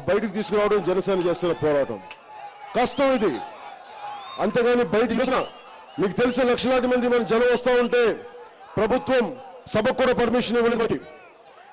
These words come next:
జనసేన ప్రభుత్వాన్ని నిలబెడితే తెలుగుదేశం ప్రభుత్వాన్ని మనకి పర్మిషన్ ఇవ్వలేదు. మనకి పోలీస్ శాఖను కూడా మీరు వెనక్కి వెళ్ళిపోమని చెప్పేశారు. మీరు ముఖ్యమంత్రికి చెప్తా ఉన్నాం, నేను చాలా బాధ్యత గల వ్యక్తిని,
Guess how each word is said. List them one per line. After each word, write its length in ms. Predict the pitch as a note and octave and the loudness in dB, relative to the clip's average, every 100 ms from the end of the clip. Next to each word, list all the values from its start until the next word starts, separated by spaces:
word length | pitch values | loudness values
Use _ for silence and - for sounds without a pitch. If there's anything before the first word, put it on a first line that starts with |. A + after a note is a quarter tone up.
| B2 F#3+ | -6 0
జనసేన 380 | A3+ B3 C4+ C4 | 2 2 2 2
ప్రభుత్వాన్ని 420 | A#3+ B3 B3+ B3+ B3+ | 2 0 2 2 4
నిలబెడితే 340 | B3 B3+ A3 - | 2 2 0 0
తెలుగుదేశం 400 | A#3+ B3 B3 B3 A#3 | 2 2 2 2 0
ప్రభుత్వాన్ని 560 | A3+ A#3 A#3+ A#3+ B3 B3 G#3 - - - - - - F3 | 0 0 2 2 2 0 -2 -14 -20 -20 -20 -20 -6 0
మనకి 180 | A#3+ A3+ | 0 2
పర్మిషన్ 400 | A#3+ C4 A3+ B3 | 2 2 2 2
ఇవ్వలేదు. 260 | A#3+ A#3+ G#3+ A3 | 4 4 2 2
మనకి 220 | A3 G3 - - - - - - - - - G3+ | 0 -2 -6 -20 -20 -20 -20 -20 -20 -20 -4 0
పోలీస్ 300 | B3 B3+ - | 2 2 2
శాఖను 280 | B3+ A#3+ B3 B3 | 2 2 2 4
కూడా 180 | B3+ A#3 E3+ - - - | 4 2 0 -8 -16 -4
మీరు 160 | G3+ A3+ G#3 G3 | 0 2 2 2
వెనక్కి 220 | A#3+ B3 | 2 2
వెళ్ళిపోమని 420 | B3 A3+ A#3+ A#3+ | 0 2 2 2
చెప్పేశారు. 480 | A3+ A3+ A3 G3+ B2+ - - - - - - - - - - F#3+ | 0 0 0 0 -2 -6 -20 -20 -20 -20 -20 -20 -20 -18 -4 0
మీరు 200 | B3 A#3+ A3+ | 2 2 2
ముఖ్యమంత్రికి 480 | - B3+ B3 A#3 A#3 | 2 0 0 -2 0
చెప్తా 160 | A#3+ A#3+ | 0 2
ఉన్నాం, 240 | A#3+ G#3 C3+ - B2 | 2 0 -4 -12 -4
నేను 140 | F#3 G3+ | -2 0
చాలా 220 | G3 A3 A3 G#3 | 0 2 0 0
బాధ్యత 300 | A3 A#3+ A#3+ A#3+ | 0 0 0 2
గల 140 | A#3 A#3 | 2 0
వ్యక్తిని, 340 | A#3 A#3+ | 0 2